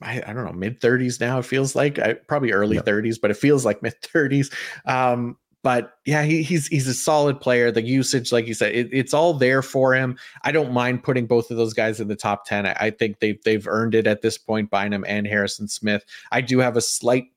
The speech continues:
Speaker 1: preference. I've just moved Harrison Smith for the first time over Cameron Bynum, um, for, for this week, but the, the, again, they're super close, um, and yeah,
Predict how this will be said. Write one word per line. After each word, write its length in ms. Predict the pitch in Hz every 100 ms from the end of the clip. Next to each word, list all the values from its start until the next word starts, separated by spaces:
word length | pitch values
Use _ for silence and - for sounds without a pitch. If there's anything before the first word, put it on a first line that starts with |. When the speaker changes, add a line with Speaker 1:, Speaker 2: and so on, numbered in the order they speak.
| _ -
Speaker 1:
preference. 420 | 127 127 131 123
I've 200 | 123 117
just 340 | - 131 -
moved 220 | 135 123 -
Harrison 320 | 117 - 117
Smith 280 | - 117 -
for 120 | 117
the 80 | 107
first 260 | 110 -
time 180 | 110 104 120
over 260 | 117 113
Cameron 420 | - 110 110 104
Bynum, 440 | 98 101 107 107 104 - - -
um, 340 | 110 107 107
for, 220 | - 123 110
for 160 | 123
this 320 | 117 117 -
week, 280 | 123 123 - -
but 260 | 113 110 _ - - _ 139
the, 140 | 139
the, 140 | 135
again, 360 | 147 - 101 90
they're 100 | 101
super 440 | - - 139 139
close, 540 | - 127 113 110 - - -
um, 340 | 98 101 98 -
and 300 | 98 92 90
yeah, 260 | 80 95